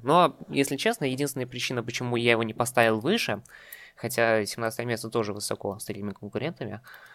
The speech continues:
это потому что в фильме проста-, проскакивали очень, э, часто такие вот мотивы, типа,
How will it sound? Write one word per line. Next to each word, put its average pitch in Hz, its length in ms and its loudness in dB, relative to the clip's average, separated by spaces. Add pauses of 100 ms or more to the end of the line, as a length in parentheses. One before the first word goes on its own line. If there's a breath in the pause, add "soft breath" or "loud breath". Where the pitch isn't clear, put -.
(220 loud breath)
это 120 220 -4
потому 135 360 -6
что 110 500 0
в - 40 -10
фильме 165 320 -2
проста-, 123 440 2 (100)
проскакивали 117 1000 0
очень, 120 500 -4
э, 110 140 -6
часто 127 340 0
такие 113 240 -2
вот 113 140 -4
мотивы, 120 400 0
типа, 107 440 -4